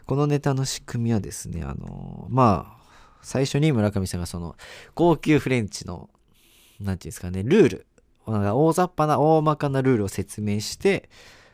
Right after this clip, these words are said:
そこから、あの、野田さんが、「とりあえずやってみるから、間違ったら、間違ってたら教えて」っていう、この前振りがね、入ってるんですけど。まあ、これで大体見てる人は、あ、違うことが起きたら、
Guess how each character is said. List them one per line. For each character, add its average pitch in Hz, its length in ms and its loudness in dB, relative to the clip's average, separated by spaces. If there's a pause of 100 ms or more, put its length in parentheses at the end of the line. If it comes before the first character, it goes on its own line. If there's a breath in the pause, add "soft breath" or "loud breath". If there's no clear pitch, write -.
そ - 140 -4
こ 202 120 6
か 202 180 2
ら、 233 240 -2 (100)
あ 92 120 -2
の、 71 220 -8
野 95 100 -2
田 92 120 -2
さ 90 120 -2
ん 82 80 -4
が、 - 160 -14 (320)
「と 147 80 6
り - 20 8
あ - 0 -
え - 40 6
ず 123 200 0
や 110 120 4
っ - 20 -16
て 127 140 2
み 110 120 4
る 90 100 -4
か - 140 -10
ら、 - 140 -12 (140)
間 113 140 -4
違 147 280 2
っ - 60 0 (120)
た 156 100 4
ら、 185 280 2 (680)
間 131 120 -2
違 - 20 -2 (180)
っ 185 40 0
て 175 120 4
た 185 100 6
ら 117 60 6
教 90 200 0
え - 40 -8
て」 - 140 -18
っ - 20 -20 (220)
て 160 100 0
い 165 80 6
う、 143 60 4
こ 117 140 2
の 101 160 -2
前 104 240 4
振 98 140 0
り 95 60 0
が 98 100 -2
ね、 107 160 -6
入 98 140 -2
っ - 40 -4
て - 180 -16
る - 80 -14
ん - 40 -18
で - 60 -16
す - 100 -20
け - 120 -18
ど。 - 160 -20 (800)
ま 135 120 4
あ、 - 20 2
こ 160 120 8
れ 170 60 10
で 165 100 8
大 147 180 8
体 131 260 2 (320 loud breath)
見 120 100 -4
て 101 100 -2
る 92 80 0
人 - 180 -4
は、 101 140 0
あ、 - 80 0 (680 loud breath)
違 110 40 4
う 113 200 6
こ 113 140 -2
と 117 160 -2
が 82 200 -6 (140)
起 104 140 -12
き - 180 -20
た 120 140 -2
ら、 151 260 2